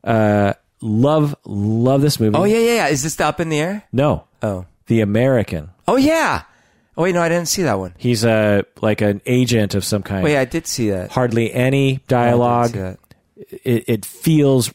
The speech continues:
Speaker 1: real to me.
Speaker 2: <gasps> Syriana. Where was Syriana?
Speaker 1: You tell me to watch that, and I keep forgetting to watch that movie.
Speaker 2: Yeah.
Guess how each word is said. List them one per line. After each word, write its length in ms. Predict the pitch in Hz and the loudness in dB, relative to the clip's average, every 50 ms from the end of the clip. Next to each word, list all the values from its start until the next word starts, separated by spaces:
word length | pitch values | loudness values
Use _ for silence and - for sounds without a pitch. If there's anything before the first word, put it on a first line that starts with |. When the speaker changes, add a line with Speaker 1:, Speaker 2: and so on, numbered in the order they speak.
| _ - | _ -10
Speaker 1:
real 360 | 123 110 117 127 127 131 127 | -2 0 2 4 4 4 2
to 120 | 143 160 123 | 2 2 2
me. 120 | 120 117 | 2 2
Speaker 2:
<gasps> 160 | 117 113 117 | 0 0 -2
Syriana. 680 | - - - - 226 226 226 233 247 269 285 277 233 190 | -2 -2 0 2 2 2 2 2 2 2 0 2 2 2
Where 140 | 175 202 214 | 2 2 2
was 160 | 226 240 247 | 2 0 0
Syriana? 640 | - - 233 233 233 240 254 269 254 185 113 87 - - - - | 0 0 0 2 2 2 0 0 -2 -2 -4 -6 -8 -14 -16 -6
Speaker 1:
You 300 | - 143 160 202 247 277 | 0 0 2 4 4 2
tell 220 | 277 - 262 220 202 | 2 2 0 0 2
me 120 | 180 160 139 | 2 2 2
to 80 | 127 | 4
watch 280 | 117 120 123 135 - - | 4 4 2 2 0 0
that, 160 | 123 107 95 98 104 | 0 2 2 2 2
and 20 | |
I 120 | 104 101 98 | 2 0 0
keep 260 | - - 117 - - | 0 -2 -4 -4 -2
forgetting 380 | - 101 98 101 92 92 90 85 | -4 -2 0 0 0 0 0 -2
to 80 | 82 | -4
watch 240 | 80 82 82 80 - | -4 -4 -6 -6 -8
that 160 | - - - | -10 -10 -8
movie. 200 | - 90 90 87 | -8 -8 -8 -6
Speaker 2:
Yeah. 220 | 104 104 98 98 | -6 -6 -6 -8